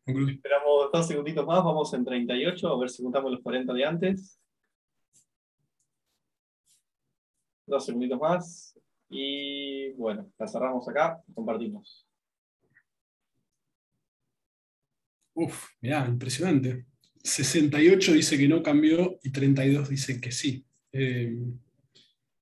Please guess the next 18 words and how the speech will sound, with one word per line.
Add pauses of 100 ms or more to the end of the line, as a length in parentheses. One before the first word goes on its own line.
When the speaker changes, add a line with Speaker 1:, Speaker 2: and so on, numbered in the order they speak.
Speaker 1:
es
interesantísimo
porque
si
uno
lo
ve
desde
el
punto
de
vista
puramente,
eh,
fáctico, (420)
hay
una
diferencia.